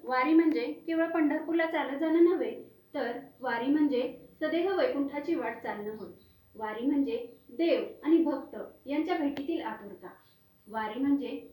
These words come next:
जीव शिवाच्या मिलनाची प्रक्रिया. अहो, वारी म्हणजे केवळ पंढरपूरला चालत जाणं नव्हे, तर वारी म्हणजे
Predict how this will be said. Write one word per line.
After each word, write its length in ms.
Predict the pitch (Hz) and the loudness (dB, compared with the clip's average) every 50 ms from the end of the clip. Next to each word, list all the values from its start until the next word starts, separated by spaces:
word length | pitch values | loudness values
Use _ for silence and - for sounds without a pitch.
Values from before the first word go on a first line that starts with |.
| - - | -6 -2
जीव 240 | 302 339 359 359 349 - | 0 0 2 2 0 0
शिवाच्या 400 | 330 285 254 254 247 247 302 311 | 0 -2 -2 -2 -2 -2 0 2
मिलनाची 560 | 302 277 - 220 220 220 226 233 233 - 311 | 2 2 0 -2 -6 -8 -8 -8 -8 -8 -6
प्रक्रिया. 500 | - 269 277 - - 196 185 190 180 175 - _ _ _ _ _ _ _ - | -4 -4 -4 -6 -6 -10 -12 -12 -12 -14 -14 _ _ _ _ _ _ _ -10
अहो, 500 | - 269 262 247 262 330 - - - - | -8 -6 -4 -4 -4 -4 -6 -8 -12 -10
वारी 280 | - 254 247 247 254 285 | -6 -4 -4 -2 0 0
म्हणजे 260 | 302 311 302 294 320 | 0 2 0 0 -2
केवळ 280 | 320 311 294 285 294 302 | -2 -4 -2 -2 -2 -2
पंढरपूरला 580 | 294 311 262 247 262 285 269 302 311 320 320 | -2 -4 -4 -4 -4 -4 -4 -4 -4 -4 -4
चालत 320 | 311 - 285 262 254 262 - | -4 -4 -4 -2 -2 -2 -2
जाणं 280 | 320 320 320 339 339 | 0 0 2 4 4
नव्हे, 280 | 339 339 339 277 262 285 - - - _ _ _ _ _ - | 4 4 2 0 -2 -4 -8 -12 -18 _ _ _ _ _ -2
तर 220 | 302 254 247 - - - - - - _ _ _ 220 | -2 0 -2 -2 -4 -8 -14 -20 -20 _ _ _ -6
वारी 300 | 240 247 247 247 294 311 | -2 -2 0 2 4 4
म्हणजे 440 | 320 330 277 - - - 277 - | 4 4 4 2 0 -4 -6 -10